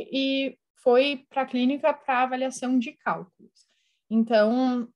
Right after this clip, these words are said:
é, a suspeita clínica era cálculo de oxalato de cálcio na vesícula urinária e na uretra.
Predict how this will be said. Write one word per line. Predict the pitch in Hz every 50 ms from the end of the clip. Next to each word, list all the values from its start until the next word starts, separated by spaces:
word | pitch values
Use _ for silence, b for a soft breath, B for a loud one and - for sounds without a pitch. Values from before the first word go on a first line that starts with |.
| _ -
é, | 220 214 208 208 202 202 196
a | - 214
suspeita | 208 - 226 - - 226 226 240 233
clínica | 226 240 240 262 269 311 330 320 285
era | 262 254 254
cálculo | 254 - 226 240 240 - 254
de | 220 233
oxalato | 247 240 - - 233 220 202 202 196 - 214
de | - 247
cálcio | 233 - - 202 214 247 262 - 294 277
na | 269 254
vesícula | 226 226 226 240 247 240 - 254 247
urinária | 240 233 233 226 214 202 196 214 233 247 302 320 - -
e | - 254
na | 262 262 277 320
uretra. | 339 - - - -